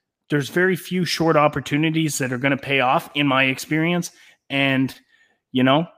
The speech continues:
you just gotta look at the appreciation and look at, uh, paying off your, your initial capital investment, pay off the, the mortgage against or your margin or whatever game you're playing, and, you know,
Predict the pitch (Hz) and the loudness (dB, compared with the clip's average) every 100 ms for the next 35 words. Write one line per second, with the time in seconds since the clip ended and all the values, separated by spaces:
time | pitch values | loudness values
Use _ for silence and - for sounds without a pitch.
0 | - 123 120 135 - 139 139 135 147 151 | -6 -4 -2 -2 2 4 6 4 0 -2
1 | 147 143 131 147 139 - 147 156 185 160 | 2 2 2 0 0 2 2 2 0 2
2 | 131 131 135 139 127 - 131 123 123 123 | 2 2 0 0 0 0 0 2 2 0
3 | - _ _ - 147 131 127 123 - 131 | -6 _ _ 0 2 4 4 2 0 -2
4 | 123 120 120 139 127 131 - 139 143 131 | 0 -2 -4 -2 0 0 -2 -2 0 2
5 | 135 131 123 135 - 139 127 - - _ | 2 0 2 0 0 0 -2 -6 -20 _
6 | _ - 143 135 127 123 - 123 120 120 | _ -4 0 4 4 2 -2 -2 0 0
7 | 120 123 127 139 131 123 120 131 135 139 | 0 2 4 4 4 0 2 4 2 0
8 | - 117 117 120 117 117 123 127 127 127 | 0 2 2 2 2 4 4 2 2 0
9 | 113 120 123 123 120 113 - - 127 127 | 0 0 0 0 -2 -4 -6 0 2 2
10 | 120 127 127 143 143 117 117 120 104 - | 2 0 2 2 2 2 0 -4 -10 -16
11 | - _ _ _ _ _ _ 117 110 139 | -20 _ _ _ _ _ _ 0 0 0